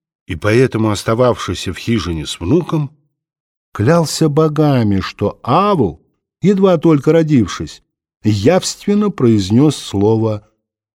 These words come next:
«маре». Рыбаки Капреи, может быть, сочли бы это чудом,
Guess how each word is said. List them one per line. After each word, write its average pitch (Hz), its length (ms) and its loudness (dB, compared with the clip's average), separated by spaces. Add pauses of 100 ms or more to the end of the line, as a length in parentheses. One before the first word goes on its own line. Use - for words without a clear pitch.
(120)
«маре». 92 840 -4 (640)
Рыбаки 127 600 2
Капреи, 110 760 -2 (840)
может 90 240 -2
быть, 110 140 0
сочли 123 340 0
бы 120 180 4
это 123 220 2
чудом, 123 640 -2